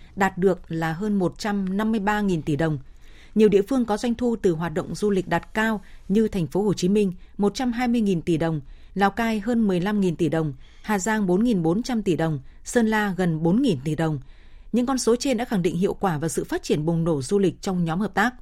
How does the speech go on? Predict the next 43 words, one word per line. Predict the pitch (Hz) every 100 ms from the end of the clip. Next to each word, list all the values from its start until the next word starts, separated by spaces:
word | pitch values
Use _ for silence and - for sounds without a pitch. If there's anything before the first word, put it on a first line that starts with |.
| - - - - - - -
Tại | 214
hội | 214
nghị, | 220 220 - - -
đại | 196 208
diện | 214 180
chính | 208 233
quyền | 240 180
các | 254
địa | 170
phương | - 233 214
đã | 185
đưa | 185 220
ra | 208
nhiều | 196 165
giải | 165 135
pháp, | - 294 - -
cách | 269 311
làm | 190 156
mới | 165 190
để | 240
khắc | - 285
phục | - -
khó | 156
khăn, | 170 240 214 - - -
thu | 247
hút | 262 285
khách | 320 370
du | 247
lịch | 202 -
trong | 214
năm | 190
hai | 202 208
nghìn | 185
không | 156 202
trăm | 214 196
hai | 208
mươi |
ba, | 202 208 180 - -
nhất | 220 311
là | 240 160
du | 160 208
khách | 202 285 - -
từ | 180